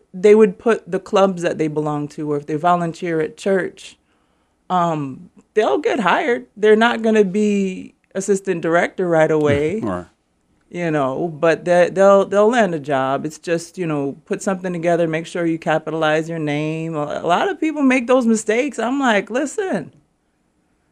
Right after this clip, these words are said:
Speaker 1: capitalize the beginning of the word of the street that you live." You know, like, something, some simple things, um,
Speaker 2: I
Speaker 1: that
Speaker 2: tell my
Speaker 1: people
Speaker 2: kids, "Don't
Speaker 1: forget.
Speaker 2: abbreviate streets, states, or even cities."
Speaker 1: Mm.
Speaker 2: Write it fully out.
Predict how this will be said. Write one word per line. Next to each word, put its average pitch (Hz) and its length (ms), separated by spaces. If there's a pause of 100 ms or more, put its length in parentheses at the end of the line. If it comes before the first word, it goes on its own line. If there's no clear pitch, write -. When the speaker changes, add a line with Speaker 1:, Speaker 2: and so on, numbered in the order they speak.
(100)
Speaker 1:
capitalize 220 840
the 208 80
beginning 208 540
of 226 80
the 220 80
word 233 720
of 170 220
the 175 60
street - 480
that 175 280
you 175 100
live." 147 460
You 202 80
know, 220 160
like, 214 180
something, 240 560
some 220 240
simple 208 380
things, 160 640
um, 131 640 (300)
Speaker 2:
I 143 60
Speaker 1:
that 147 80
Speaker 2:
tell 180 140
my 151 160
Speaker 1:
people 151 180
Speaker 2:
kids, 127 100
"Don't 139 200
Speaker 1:
forget. 120 100
Speaker 2:
abbreviate 123 500
streets, 120 420
states, - 580 (340)
or 117 120
even 104 220
cities." 110 640
Speaker 1:
Mm. 160 340
Speaker 2:
Write 117 140
it 113 120 (320)
fully 123 340
out. 104 260